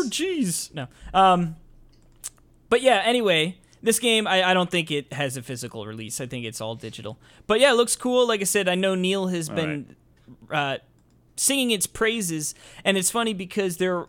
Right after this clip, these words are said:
Speaker 2: there are really not a lot of baseball games out there. Um, somehow PlayStation has, like,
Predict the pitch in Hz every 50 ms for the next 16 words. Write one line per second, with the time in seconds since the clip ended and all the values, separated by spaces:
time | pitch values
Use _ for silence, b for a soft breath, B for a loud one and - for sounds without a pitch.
0 | _ _ - - 175 175 165 160 196 240 294 330 277 254 240 214 196 202 208 190
1 | 151 - - 165 175 175 - - 156 143 135 131 135 135 127 123 123 139 143 143
2 | 135 - 127 117 110 107 117 b b b b b _ - 131 131 127 127 123 120
3 | 120 - - _ - - - 240 247 269 294 285 294 269 240 220 - - 196 190
4 | 196 202 - - 208 202 214 220 - 247 233 233 247 240 - 202 175 196 175 175
5 | 175 165 170 175 170 160 156 147 -